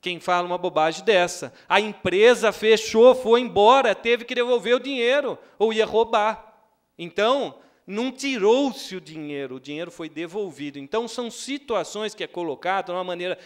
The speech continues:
tão maldosa que leva a todos que estão ouvindo a acreditar que um bandido tá tirando dinheiro de escola dos po-, das pobres crianças pra colocar alguma coisa superfaturada.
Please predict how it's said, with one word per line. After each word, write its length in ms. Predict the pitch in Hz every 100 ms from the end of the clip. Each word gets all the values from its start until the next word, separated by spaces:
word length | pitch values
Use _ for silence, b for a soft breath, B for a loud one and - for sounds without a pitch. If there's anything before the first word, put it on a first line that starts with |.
| B -
tão 220 | 247 311
maldosa 880 | 262 185 143 147 185 233 190 135 - B B
que 160 | -
leva 520 | 214 196 226 220 214
a 20 | 214
todos 380 | - 254 294
que 100 | -
estão 220 | 226 220 208
ouvindo 500 | 185 135 180 254 233
a 40 |
acreditar 520 | 214 233 220 - 208
que 140 | 214 254
um 100 | 233
bandido 580 | 262 254 190 220 220
tá 200 | 269 262
tirando 500 | 262 262 254 233 269
dinheiro 260 | 220 233 240
de 100 | 214
escola 460 | - - 208 240 240
dos 200 | 240 -
po-, 320 | 214 226 208
das 180 | 220 -
pobres 500 | - 226 247 247 -
crianças 540 | 214 196 262 277 - B B B
pra 120 | 254
colocar 500 | 247 269 254 247 233
alguma 300 | 247 233 254
coisa 460 | 226 233 247 240 269
superfaturada. 1040 | - 277 277 262 262 330 226 240 190 120